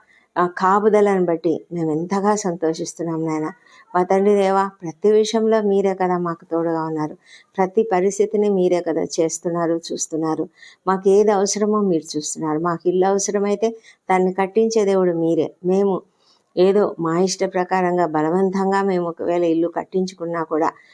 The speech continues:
అందులో మేము నివసించినట్లయితే, ప్రభా, మాకుండే కష్టాలు వేరే. అయితే తండ్రి, మీరు కట్టించినట్లయితే ఆ ఇంట్లో ఉండే ప్రశాంతత, ఆ ఇంట్లో ఉండే సమాధానము ఎంతో గొప్పగా ఉంటుంది. మా ప్రభా తండ్రి, మాకు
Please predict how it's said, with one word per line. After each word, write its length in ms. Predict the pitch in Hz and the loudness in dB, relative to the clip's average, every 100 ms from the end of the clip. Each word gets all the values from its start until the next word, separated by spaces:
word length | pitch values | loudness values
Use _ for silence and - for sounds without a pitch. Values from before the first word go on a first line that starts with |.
| _ 151 | _ -4
అందులో 440 | 175 175 175 - _ - | 0 2 2 0 _ -6
మేము 180 | 170 165 | -2 0
నివసించినట్లయితే, 1120 | 165 185 185 202 190 175 165 170 165 165 156 _ _ _ | 2 0 0 -2 -2 -4 -4 -2 -2 -2 -6 _ _ _
ప్రభా, 340 | 190 175 180 - - | -2 2 2 0 -4
మాకుండే 500 | 165 160 175 175 190 | -4 -2 -2 0 0
కష్టాలు 500 | 170 160 - 185 175 | -2 -4 -2 0 2
వేరే. 320 | 170 160 156 _ _ _ 160 | 0 0 -4 _ _ _ -4
అయితే 260 | 165 180 | 0 0
తండ్రి, 420 | 175 165 165 170 - | 0 -2 0 -2 -2
మీరు 260 | 180 202 214 | 0 2 2
కట్టించినట్లయితే 1080 | 196 185 185 180 175 165 156 165 156 160 - | -2 -4 -4 -4 -4 -6 -2 -4 0 -2 -2
ఆ 80 | 165 | -4
ఇంట్లో 380 | 165 165 180 180 | -2 -2 0 0
ఉండే 220 | 170 160 | 0 -2
ప్రశాంతత, 760 | 151 156 - 180 180 175 165 - _ - _ - | -2 -8 -4 -2 0 -2 -4 -6 _ -20 _ -2
ఆ 100 | 175 | 0
ఇంట్లో 380 | 175 170 180 | 0 0 0
ఉండే 240 | 180 165 170 | 2 0 -2
సమాధానము 800 | 170 165 180 190 180 170 156 - | -2 -2 0 0 0 -2 -4 -8
ఎంతో 340 | 170 180 196 202 | -10 -6 0 0
గొప్పగా 440 | 185 180 170 165 | 0 -2 -2 -2
ఉంటుంది. 420 | 165 165 160 156 - _ _ - | -2 -4 -6 -8 -12 _ _ -4
మా 100 | 170 | -4
ప్రభా 340 | 160 175 165 170 | 0 -2 0 -2
తండ్రి, 400 | 170 170 180 180 _ 165 | -2 0 0 -2 _ -6
మాకు 400 | 165 160 160 | -4 -2 -2